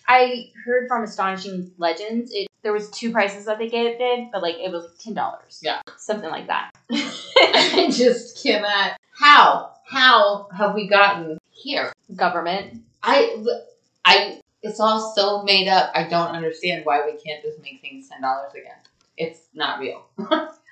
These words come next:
Speaker 1: Because
Speaker 2: But no, they're, like, if everyone agreed that it was ten dollars.
Speaker 1: Yeah.
Speaker 2: It's just that everyone won't.
Speaker 1: Okay.
Speaker 2: Someone's gonna be greedy somewhere along the chain.
Speaker 1: Yeah. I mean,
Speaker 2: Right.
Speaker 1: we were just talking about this earlier.
Speaker 2: Yeah,
Speaker 1: Like,
Speaker 2: I know.
Speaker 1: fucking covid,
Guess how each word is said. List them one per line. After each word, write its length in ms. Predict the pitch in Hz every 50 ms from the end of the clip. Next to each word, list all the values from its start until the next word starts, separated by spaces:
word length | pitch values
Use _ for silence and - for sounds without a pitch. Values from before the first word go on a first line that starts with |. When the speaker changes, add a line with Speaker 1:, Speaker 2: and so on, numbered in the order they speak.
| - _ _ _
Speaker 1:
Because 760 | 262 254 233 247 269 240 226 233 233 233 226 220 220 220 214
Speaker 2:
But 160 | 226 226 220
no, 460 | 214 214 233 254 - 123 127 - - _ _ -
they're, 240 | 185 185 185 185 185
like, 200 | 190 185 185 -
if 140 | - - - - -
everyone 320 | 185 190 214 196 202 202
agreed 320 | 190 185 190 190 190 180 165
that 80 | 156
it 60 | 151 -
was 100 | - -
ten 160 | - 165 165
dollars. 320 | 156 151 160 - - - _ _ _ _ _ _ _ _
Speaker 1:
Yeah. 300 | 254 254 247 233 233 226 -
Speaker 2:
It's 180 | 185 185 185 -
just 200 | 226 220 - 220
that 120 | 196 - 180
everyone 380 | 180 175 175 175 170 165 160 160
won't. 320 | 156 143 - - - - - _ _ _ -
Speaker 1:
Okay. 100 | 254 226
Speaker 2:
Someone's 380 | 185 190 - 156 156 160 156 156
gonna 160 | 160 147 147
be 140 | 143 143 139
greedy 280 | 143 139 135 123 107 -
somewhere 360 | - - 139 139 135 139 131 127
along 220 | 127 127 120 123 120
the 40 | 117
chain. 80 | - - - _ _ -
Speaker 1:
Yeah. 360 | - 233 - - 165 180 - - _ _ -
I 120 | 226 233
mean, 240 | 233 226 220 214 208
Speaker 2:
Right. 260 | 196 156 - - - -
Speaker 1:
we 120 | - 262 269
were 80 | 277
just 160 | 240 269 269 -
talking 180 | 233 240 269
about 200 | 240 202 202 208
this 100 | 196 190
earlier. 360 | 220 233 233 196 180 165 156 165
Speaker 2:
Yeah, 180 | 233 214 - - - - 208
Speaker 1:
Like, 100 | 214 196
Speaker 2:
I 60 | 190
know. 220 | 220 214 185 160 - _ _ -
Speaker 1:
fucking 280 | 240 233 247 240 233 226
covid, 560 | 254 262 285 - 240 226 220 226 226 - -